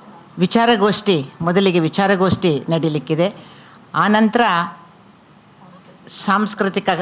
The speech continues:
ಸ್ಪರ್ಧೆಗಳು ನಡೀಲಿಕ್ಕಿದೆ. ಸ್ಪರ್ಧೆಗಳ ನಂತರ ಇನ್ನು ಎರಡನೇದಾಗಿ, ಎರಡನೇ ತಾರೀಕಿಗೂ ಹಾಗೆ ಸ್ಪರ್ಧೆಗಳು ಮತ್ತು ವಿಚಾರಗೋಷ್ಠಿಗಳು, ಆ, ಮುಂದುವರಿಯುತ್ತದೆ.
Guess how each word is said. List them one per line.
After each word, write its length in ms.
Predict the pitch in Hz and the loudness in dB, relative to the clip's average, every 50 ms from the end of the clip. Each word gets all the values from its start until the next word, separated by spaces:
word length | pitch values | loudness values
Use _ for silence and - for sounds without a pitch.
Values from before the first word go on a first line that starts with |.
| 160 - 196 | -4 -8 -10
ಸ್ಪರ್ಧೆಗಳು 1000 | - - - - 226 208 185 190 240 233 202 202 185 151 139 147 - - - | -14 -4 -2 0 0 0 0 0 2 2 2 2 2 0 0 0 -2 -2 0
ನಡೀಲಿಕ್ಕಿದೆ. 560 | 175 170 151 160 156 156 151 - 160 147 147 - - - - - - - - - - - - - | -2 0 0 0 -2 -2 -4 -4 -4 -4 -4 -6 -8 -14 -20 -20 -20 -20 -20 -20 -20 -20 -20 -20
ಸ್ಪರ್ಧೆಗಳ 520 | - - - 196 190 190 214 226 208 214 208 202 202 196 - | -6 -2 -2 -2 0 0 2 2 2 2 4 4 4 2 2
ನಂತರ 280 | 190 196 196 185 - | 2 2 2 2 2
ಇನ್ನು 560 | 214 202 180 180 185 180 180 180 180 170 165 170 | 2 2 2 2 4 4 4 4 4 2 2 2
ಎರಡನೇದಾಗಿ, 1000 | 180 185 185 202 190 190 202 214 202 190 185 175 175 175 202 214 185 165 156 - - - - - - - - | 2 2 2 2 2 2 2 2 2 0 0 -2 -2 0 0 0 0 0 -2 -6 -10 -16 -18 -18 -18 -10 -4
ಎರಡನೇ 440 | - 180 180 190 202 202 220 240 240 | 0 0 2 2 2 2 2 2 2
ತಾರೀಕಿಗೂ 540 | 240 233 196 190 196 170 - 185 175 190 208 | 2 0 0 0 0 0 0 0 0 0 0
ಹಾಗೆ 440 | 175 180 175 175 180 202 185 170 170 | 2 2 0 0 0 0 0 0 -2
ಸ್ಪರ್ಧೆಗಳು 680 | - - - 175 185 175 170 170 202 202 185 190 202 196 | -6 -6 -4 -2 -2 -2 -2 0 0 2 2 2 2 2
ಮತ್ತು 240 | 180 170 - 170 | 0 0 0 0
ವಿಚಾರಗೋಷ್ಠಿಗಳು, 960 | 165 175 170 - 185 170 170 170 147 180 175 165 - 190 180 180 180 175 156 | 0 0 0 0 0 0 0 0 0 -2 -2 -2 -2 -2 0 0 0 0 0
ಆ, 960 | 147 - - - - - - - - - - - - - 160 160 160 156 156 - - | -2 -6 -12 -18 -20 -20 -20 -20 -20 -20 -20 -16 -10 -6 -4 -2 -2 -2 -4 -6 -2
ಮುಂದುವರಿಯುತ್ತದೆ. 720 | 180 180 196 202 220 220 202 180 180 - - 165 160 214 | 0 2 2 4 2 2 2 0 0 0 -2 -2 -2 -2